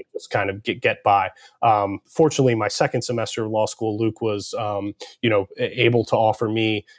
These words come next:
an opportunity with a cannabis-focused criminal defense firm, um, in Los Angeles. Um, and it was a paid gig, and it paid enough that it allowed me to shed everything else I was doing and just focus on the law, which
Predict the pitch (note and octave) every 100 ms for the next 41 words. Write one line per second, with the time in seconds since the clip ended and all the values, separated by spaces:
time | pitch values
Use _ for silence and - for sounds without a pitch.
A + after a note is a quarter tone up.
0 | - A2+ G#2+ - G#2+ - C3 A#2 G#2+ G#2+
1 | G#2 A2 - - A#2 A2 - A2+ C3 B2+
2 | A#2+ - A#2 - A#2+ - - A2 A2+ B2
3 | D#3 G#3 G3 - G2 G2 - A2 A2 A2
4 | A2 G#2+ - F3 C#3 G#2+ - - - -
5 | _ A#2+ G#2+ G#2+ G#2 G#2 G#2 _ _ _
6 | _ - - C3 B2 A#2 B2+ B2 A#2 B2
7 | B2 - B2 B2 C3+ C3 A2+ A2+ - -
8 | C3 A#2 G#2 A#2+ B2 - A2 G#2+ - -
9 | _ A#2+ A2 A2+ A#2 A2 A2+ G2+ - -
10 | C3+ A#2+ A#2+ A#2+ A#2 A2 A2+ A2 G#2+ A2+
11 | G#2 F#2+ B2 A#2 A2+ G2+ G2+ - A2 G#2+
12 | G#2 G#2+ G#2+ G#2 G2 G2 G2 - -